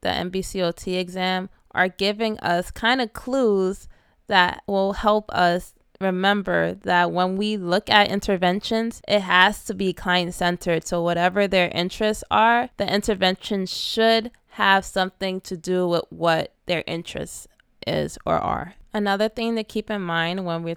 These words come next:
talking about client-centeredness, we want to make sure that the client is an active participant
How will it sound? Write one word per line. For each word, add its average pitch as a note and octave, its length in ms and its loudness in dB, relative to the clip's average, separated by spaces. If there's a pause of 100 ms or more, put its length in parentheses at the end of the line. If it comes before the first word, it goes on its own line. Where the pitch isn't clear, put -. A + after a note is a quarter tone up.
(100)
talking F3+ 360 -2
about E3 260 -6
client-centeredness, E3+ 1080 -4 (300)
we G#3 100 -2
want F#3 340 2
to C4 100 -4
make G#3 220 -2
sure F#3 240 -2
that F3+ 200 0
the F#3+ 100 -2
client F3+ 580 -2
is F3+ 180 -4
an E3 120 -6 (100)
active F3 640 0
participant E3+ 800 -2